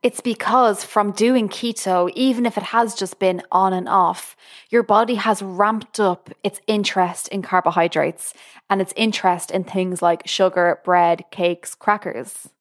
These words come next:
Carbohydrates are the body's primary fuel, and it may be the case that you will always feel like you need to eat more until your body trusts you that you are gonna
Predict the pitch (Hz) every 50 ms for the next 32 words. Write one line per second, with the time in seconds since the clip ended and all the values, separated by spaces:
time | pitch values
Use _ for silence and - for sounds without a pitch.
0 | _ _ _ _ _ _ - - - 254 254 254 233 202 254 269 269 - 202 196
1 | 196 190 - - - 202 214 202 214 185 - 214 208 214 208 226 220 208 - _
2 | - - - 202 196 202 202 202 196 196 190 185 170 - - - - 180 180 175
3 | 160 131 - - _ _ _ _ _ _ _ _ _ - 220 220 214 208 202 -
4 | - 202 - - 208 202 220 240 254 233 262 254 214 220 208 - - - 220 214
5 | 196 185 190 196 - - - - 214 196 190 190 - - _ _ _ _ - 196
6 | 208 226 240 247 240 240 254 226 214 - - 202 202 214 214 208 208 202 196 -
7 | - - 202 202 202 196 180 175 175 175 - 196 185 175 185 185 185 196 196 196
8 | 196 - - 202 - - 208 196 180 - - 180 180 180 180 180 190 202 233 262
9 | 247 - _ _ _ - - - _ _ _ _ - 226 220 202 - - - -
10 | 220 220 226 233 240 247 254 247 - 202 202 202 196 202 - 190 196 190 190 190
11 | 185 - - - 226 226 233 - - - - - 175 175 175 175 175 180 - -
12 | _ _ - 196 - 196 190 185 208 226 240 254 - 233 233 220 202 196 190